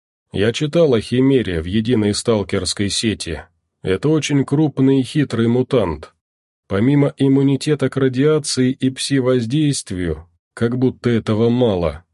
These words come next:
у нее еще и двойной комплект внутренних органов, что превращает умерщвление столь грозного хищника в увлекательный квест.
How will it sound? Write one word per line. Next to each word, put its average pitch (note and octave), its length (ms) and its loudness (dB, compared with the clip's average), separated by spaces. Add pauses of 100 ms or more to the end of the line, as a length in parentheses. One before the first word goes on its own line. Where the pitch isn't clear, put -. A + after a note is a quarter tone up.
у F#2 80 -6
нее A2 280 2
еще C#3 360 0
и C#3 80 4
двойной C3+ 540 2
комплект C3 640 -2
внутренних C3+ 720 0
органов, F2 640 -2 (220)
что - 240 -4
превращает A#2+ 800 0
умерщвление A#2+ 800 0
столь A#2 260 0
грозного A#2 540 0
хищника G#2 840 -2
в F2+ 100 -4
увлекательный C3 840 2
квест. B2+ 600 -4